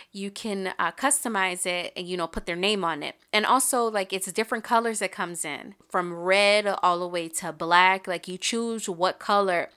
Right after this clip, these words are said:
I don't think white is one of the colors, but because the shirt itself is already white.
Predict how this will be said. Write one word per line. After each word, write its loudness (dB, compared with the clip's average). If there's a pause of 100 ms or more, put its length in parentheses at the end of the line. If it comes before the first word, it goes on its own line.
I 8
don't 0
think -6
white 2
is -10
one -6
of -6
the -14
colors, -8 (340)
but 6 (380)
because -2
the 0
shirt 2
itself 0
is -4
already 0
white. -2